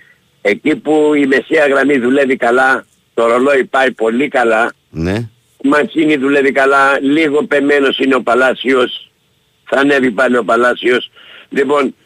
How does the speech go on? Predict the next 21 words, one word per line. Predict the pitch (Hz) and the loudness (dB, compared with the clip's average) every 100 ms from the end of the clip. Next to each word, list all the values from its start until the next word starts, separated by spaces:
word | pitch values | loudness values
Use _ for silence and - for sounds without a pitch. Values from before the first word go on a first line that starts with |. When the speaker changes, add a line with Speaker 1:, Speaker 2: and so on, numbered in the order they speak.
| _ - | _ -6
Speaker 1:
η | 143 | -4
μπροστινή | 156 139 156 185 208 | -2 -2 0 0 2
μου | 180 | 2
γραμμή, | 160 156 185 | 2 2 2
αυτοί | 160 110 | 0 0
οι | 175 | 0
δύο, | 160 160 | 2 2
οι | 156 127 | 2 0
πλάγοι, | 135 156 160 135 131 160 - | 0 0 2 0 0 0 0
δουλεύουνε | 120 143 185 190 180 170 | 0 0 2 2 0 0
καλά, | 175 180 175 131 - _ _ | 0 2 2 0 -4 _ _
λίγο | 131 151 143 127 | -2 0 0 0
πολύ. | 139 135 131 - - _ _ | 0 2 0 -2 -8 _ _
Έχεις | - 175 170 | -2 0 0
τον | 139 165 | 0 -2
Τζούρισιτς, | 147 196 165 - - | 0 0 0 -2 -2
έχεις | 143 156 | -2 -2
τον | 120 151 | -2 -2
Μπερνάτ, | 147 165 175 123 | 0 0 0 0
δηλαδή | 123 135 160 151 - _ _ _ | 0 0 0 0 -4 _ _ _
ενισχύθηκες. | - 135 131 - 226 196 135 110 98 - | -2 0 -2 -2 -2 -2 -2 -2 -4 -4